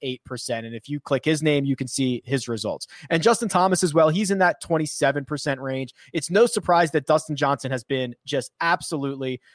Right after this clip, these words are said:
scorching hot. Uh, w-, w-, any, anywhere you get him, he pays off. But then you see guys like Bryson and Webb, who are historically losers in the, in the cash market, Joe, in the jock market. And I wonder if, if there's any surprises on this list,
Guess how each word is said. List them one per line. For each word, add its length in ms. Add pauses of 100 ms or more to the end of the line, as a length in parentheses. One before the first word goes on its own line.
scorching 560
hot. 320 (100)
Uh, 240 (240)
w-, 280
w-, 280
any, 240
anywhere 340
you 140
get 220
him, 80
he 100
pays 300
off. 220 (260)
But 120
then 160
you 80
see 180
guys 280
like 200
Bryson 420
and 140
Webb, 260
who 140
are 260 (400)
historically 500
losers 720
in 200
the, 200 (120)
in 120
the 80
cash 380
market, 320
Joe, 260
in 80
the 60
jock 300
market. 400
And 120
I 80
wonder 340
if, 140
if 140
there's 260
any 140
surprises 800
on 160
this 240
list, 340